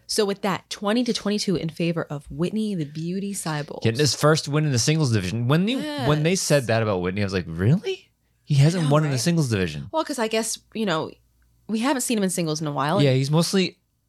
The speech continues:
Speaker 2: like, teams.
Speaker 1: You kind of associate him with William Bibbiani.
Speaker 2: Yeah.
Speaker 1: So, um, yeah, it's kinda
Speaker 2: Mm-hmm.
Speaker 1: surprising to hear that.
Speaker 2: Yeah.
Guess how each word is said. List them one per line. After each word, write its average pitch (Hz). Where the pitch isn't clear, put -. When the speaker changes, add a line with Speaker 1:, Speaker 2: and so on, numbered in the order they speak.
Speaker 2:
like, 113
teams. 127
Speaker 1:
You -
kind 262
of 247
associate 208
him 196
with 185
William 170
Bibbiani. 156
Speaker 2:
Yeah. 90
Speaker 1:
So, 165
um, 160
yeah, 277
it's 180
kinda 233
Speaker 2:
Mm-hmm. 233
Speaker 1:
surprising 185
to 160
hear 156
that. 135
Speaker 2:
Yeah. 90